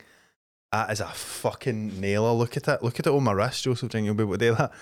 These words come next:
Look at that. <laughs> Eh, fuck off. <laughs> What are you doing? Um, right.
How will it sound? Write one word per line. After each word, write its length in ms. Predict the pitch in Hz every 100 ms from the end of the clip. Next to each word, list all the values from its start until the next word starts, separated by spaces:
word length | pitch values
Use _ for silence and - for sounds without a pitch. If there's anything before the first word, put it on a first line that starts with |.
| - - -
Look 160 | 120 139
at 80 | 139
that. 440 | 120 131 131 - -
<laughs> 60 | - - - - - -
Eh, 440 | 123 139 156 165 - - - - - - - -
fuck 580 | - - 165 - 226
off. 240 | 135 - -
<laughs> 200 | 226 - 403 - - - - - - - 370 381 277 -
What 40 |
are 100 | 170
you 200 | 175 202
doing? 420 | 220 139 196 262 - - - - - -
Um, 440 | 127 123 113 107 107 - _ _ _ _ _ 110
right. 320 | 123 117